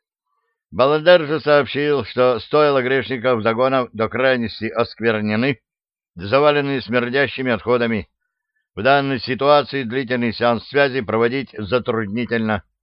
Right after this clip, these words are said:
поэтому высылаю по телекинетическому каналу кассету с видеозаписью. Не исключена возможность легализации. У меня все».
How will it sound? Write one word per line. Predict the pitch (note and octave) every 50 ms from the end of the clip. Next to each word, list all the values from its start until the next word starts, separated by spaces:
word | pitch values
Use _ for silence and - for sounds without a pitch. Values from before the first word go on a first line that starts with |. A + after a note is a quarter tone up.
| _ _ _ _ _ _ _ _
поэтому | - C3 C#3+ C#3+ C3+ C#3 C3+ B2+
высылаю | A#2+ G#2 - B2 B2 B2+ C3+ C3+ C3 B2+ A#2+ G#2 - _ _ _ _ _
по | - B2+ B2+ B2+ B2 A2
телекинетическому | - - B2 A#2+ B2 - B2+ B2 B2+ B2+ G#2+ D3 D3+ A#2 - B2 A#2+ - - - A2 G#2+ F#2+
каналу | - A#2 B2 C3+ C3+ C3 B2+ -
кассету | - A2 G#2 - - - C3+ C3+ A2 C#3 C#3
с | -
видеозаписью. | - A#2 B2+ A#2+ A2+ G2+ F2 A2 A2 F#2 G2 G#2 - - G2 G2+ F2 - - _ _ _ _ _ _ _ _ _ _ _
Не | - G2+ A#2+ B2
исключена | A2 - - A#2 B2 B2 F#2+ C3 C3+ D3 D3 C3+
возможность | C3 A#2 F2+ G#2+ B2+ C3+ C3+ A2 A2+ C3 B2 - - -
легализации. | - E2+ G2+ A2+ A#2 A2+ B2 A#2+ G#2+ D#2 F#2+ A2 A#2 G2 - - G#2+ G#2+ G2 E2+ - _
У | E2+
меня | F#2 G#2 A#2 B2 A2+
все». | - - A2+ A2+ G#2 -